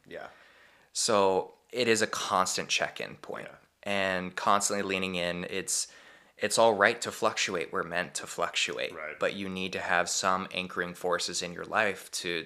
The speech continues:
Speaker 2: t-, for reevaluation.
Speaker 1: Yeah. And, and the, I'll piggyback on that. Be honest with yourself with the answers. Don't give yourself the answer you wanna give yourself because
Speaker 2: Yep.
Speaker 1: you're just done with your meditation for the day.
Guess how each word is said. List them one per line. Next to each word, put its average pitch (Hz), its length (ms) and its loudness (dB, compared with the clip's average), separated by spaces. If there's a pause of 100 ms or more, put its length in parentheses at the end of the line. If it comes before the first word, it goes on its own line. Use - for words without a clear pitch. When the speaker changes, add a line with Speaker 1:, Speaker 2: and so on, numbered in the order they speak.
Speaker 2:
t-, - 200 -4
for 110 140 -4
reevaluation. 113 920 -4
Speaker 1:
Yeah. 87 200 -6 (380)
And, 117 220 2
and 110 300 -8 (340)
the, 107 80 -6
I'll 98 260 -2
piggyback 92 400 -4
on 90 160 -4
that. 92 320 -4
Be 147 180 -10
honest 107 420 -2
with 101 180 -8
yourself 95 420 -6
with 98 120 -10
the 87 140 -14
answers. - 540 -10
Don't 113 200 -4
give 117 180 -4
yourself 110 400 -4
the 90 160 -6
answer 92 260 -8
you 90 160 -12
wanna 87 300 -8
give 87 200 -10
yourself 90 440 -8
because 107 220 -6
Speaker 2:
Yep. 110 100 -4
Speaker 1:
you're 104 80 -8
just - 220 -14
done 90 200 -4
with 87 160 -10
your 87 80 -10
meditation 85 480 -8
for 92 140 -16
the 92 80 -12
day. 92 280 -8